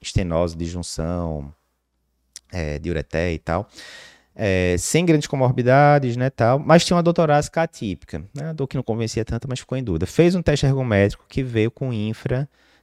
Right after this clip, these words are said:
de um milímetro ascendente. Eco normal, et cetera, tal. A pessoa que atendeu inicialmente esse paciente ficou com suspeita aí desse teste ergométrico, não se sentiu seguro, terminou pedindo a cintilo,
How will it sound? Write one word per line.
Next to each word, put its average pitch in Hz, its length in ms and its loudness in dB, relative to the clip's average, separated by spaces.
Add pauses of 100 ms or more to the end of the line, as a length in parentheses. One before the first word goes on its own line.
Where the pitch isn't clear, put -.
de 107 120 0
um 151 60 4
milímetro 135 680 0
ascendente. 110 720 -2 (1000)
Eco 135 260 2
normal, 123 460 4
et - 100 -4
cetera, 117 360 0
tal. 78 260 -4 (1040)
A 131 100 8
pessoa 135 320 4
que 131 60 -2
atendeu 104 440 0
inicialmente 98 420 -2
esse - 80 -14
paciente 98 520 -4
ficou 107 560 0 (560)
com 110 100 -8
suspeita 110 520 -2
aí 107 100 0
desse 101 380 -6
teste - 280 -6
ergométrico, 101 540 -4
não 104 140 -4
se - 80 -8
sentiu 107 280 -6
seguro, 117 380 -4
terminou 127 300 -2
pedindo 127 260 -2
a 123 60 0
cintilo, 127 600 -2